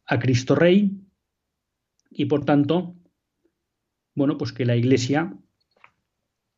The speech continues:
de alguna manera, nos va preparando o nos va concienciando lo que significa el fin del año litúrgico y también, pues, de alguna manera,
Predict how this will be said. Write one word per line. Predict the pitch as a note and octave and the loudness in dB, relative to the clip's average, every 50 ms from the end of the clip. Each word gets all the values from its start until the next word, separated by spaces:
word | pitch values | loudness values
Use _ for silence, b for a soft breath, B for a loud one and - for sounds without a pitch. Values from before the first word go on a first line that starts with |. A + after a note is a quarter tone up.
| _ _ _ _ | _ _ _ _
de | - D3 C3 C3 | -10 -6 -2 0
alguna | B2+ A#2+ A#2 B2 B2+ B2+ B2+ | 0 0 0 0 0 2 2
manera, | C3 C3 B2+ C3 C3 C3 C#3+ D#3+ - - _ _ _ _ _ _ _ _ _ _ _ _ _ _ - | 2 2 2 2 2 2 0 -2 -4 -14 _ _ _ _ _ _ _ _ _ _ _ _ _ _ -6
nos | - C3 C3 A#2+ A2+ A#2 | -2 0 2 2 4 4
va | C3+ C3 | 2 2
preparando | B2 C3 B2+ B2+ C3 C3+ C3 C3 C3 C3 C#3 D#3+ - - - _ _ _ _ _ _ _ _ _ _ _ _ _ _ _ | 2 2 2 4 4 4 4 4 4 2 2 0 -4 -8 -14 _ _ _ _ _ _ _ _ _ _ _ _ _ _ _
o | - C3+ | -6 -4
nos | B2 A#2+ | -2 0
va | A#2+ C#3+ C3+ | 2 2 2
concienciando | C3+ C#3 C3+ B2 C3 C3 C3 B2 B2+ D#3+ D#3+ D#3 D3+ | 2 0 0 0 0 0 0 0 0 -2 -2 0 0
lo | C#3 C3 B2 | 0 0 0
que | A#2 | 0
significa | A#2 B2+ A#2 A#2 D3+ D3 C#3+ | 0 0 2 2 2 2 2
el | C3 B2+ B2+ | 0 0 0
fin | C#3 C#3 | 0 0
del | C#3 C#3 C3+ | 2 2 2
año | C3+ C#3 C#3+ | 2 2 2
litúrgico | C#3+ D3 C#3+ D3 D3 C#3 B2+ D#3+ D3+ - F#3 F3 | 2 2 2 2 0 0 -2 -4 -2 0 0 0
y | D#3 - | 0 0
también, | - A#2+ A#2+ B2 C3 - | 0 0 2 2 2 0
pues, | - B2+ | 0 0
de | A2+ A2 | 0 2
alguna | A2 A#2 A#2+ B2 B2 | 2 4 4 4 4
manera, | B2+ B2+ C3 C3 C#3 - - b | 4 4 4 4 2 0 -4 b